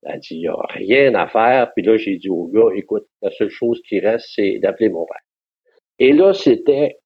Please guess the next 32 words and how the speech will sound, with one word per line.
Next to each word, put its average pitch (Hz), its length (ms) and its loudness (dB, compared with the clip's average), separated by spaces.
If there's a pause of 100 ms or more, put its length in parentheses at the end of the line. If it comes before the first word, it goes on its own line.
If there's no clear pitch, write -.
(140)
la 104 300 0
première 139 800 0 (420)
commande 113 540 -2 (560)
que 101 160 2
j'avais. 85 420 -8 (760)
Alors, 92 840 0
OK, 127 460 -2 (460)
trois 117 340 2
heures 135 180 4
du 131 160 -12
matin, 117 540 0
fait 107 180 -4
qu'elle 92 200 -2
dit, « 104 100 -4
Bon, 123 260 0
OK, 123 160 -2
là, 170 220 4
papa, 156 260 0
on 135 100 2
fait - 200 -6
quoi, 110 200 0
on 101 60 -4
fait - 140 -12
quoi ? » 95 180 -8 (600)
Fait 104 120 2
que - 120 2
là, 135 40 6
je 113 60 2
lui 107 100 -2
dis, « 104 160 -6
Ben 90 180 2
là, - 80 -2